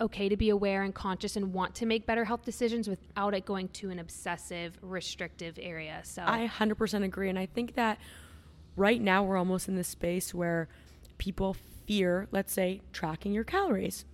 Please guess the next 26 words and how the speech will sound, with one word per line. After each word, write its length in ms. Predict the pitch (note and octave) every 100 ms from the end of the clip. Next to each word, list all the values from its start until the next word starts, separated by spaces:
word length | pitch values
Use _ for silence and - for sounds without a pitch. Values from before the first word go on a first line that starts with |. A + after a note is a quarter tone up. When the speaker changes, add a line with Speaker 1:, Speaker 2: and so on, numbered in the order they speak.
| -
Speaker 1:
Yeah. 200 | A3 F#3
Speaker 2:
It, 60 | F3
it's 100 | -
just 140 | B3
a 60 | A#3+
form 280 | - G#3+ A3
of 100 | G3+
data 220 | F#3+ E3+
collection. 480 | - E3 - - G#3+ - - -
That's 240 | F#3+ -
truly 380 | - A3+ A#3 A#3+
all 240 | - F3+ F#3
it 80 |
is 200 | F3 F3
at 120 | F#3 -
the 80 |
baseline 520 | - E3+ F3 - E3 E3
level. 380 | D#3+ F#3+ B3+ - - - - - -
It's 400 | A3+ A3 - - -
perceived 640 | - G#3 - - D4+ C4
at 200 | - F3
times 280 | - E3+ E3+
as 160 | E3+ D3+
negative 460 | F3+ F#3+ F3 E3+
because 420 | F3 E3+ - F3 F3
it's 360 | - F3 -